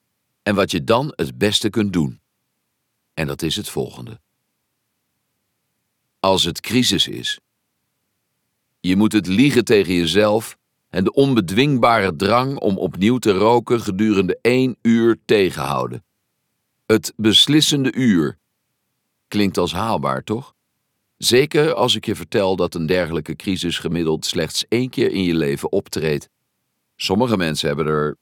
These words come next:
natuurlijk ook ingegeven door de situaties waarin ze belanden vaker last van.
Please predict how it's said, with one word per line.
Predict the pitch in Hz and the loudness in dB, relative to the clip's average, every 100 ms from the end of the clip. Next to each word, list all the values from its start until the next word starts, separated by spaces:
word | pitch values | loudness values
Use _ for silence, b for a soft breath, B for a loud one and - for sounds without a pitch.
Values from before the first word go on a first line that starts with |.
| _ | _
natuurlijk | 85 78 85 76 82 | -8 -6 -4 -4 -2
ook | 90 | -4
ingegeven | 80 92 - - 85 80 80 | -2 -4 -6 -4 -4 -2 -4
door | 80 | -4
de | 76 | -4
situaties | - 85 82 87 104 - 80 85 | -6 -6 -4 -2 -2 -4 -8 -6
waarin | 78 76 | -6 -6
ze | 69 | -8
belanden | 67 80 101 98 85 - _ _ | -6 -2 -2 0 -4 -6 _ _
vaker | - 135 117 80 | -4 -2 -2 -4
last | 69 62 - | -4 -4 -8
van. | - 62 | -8 -10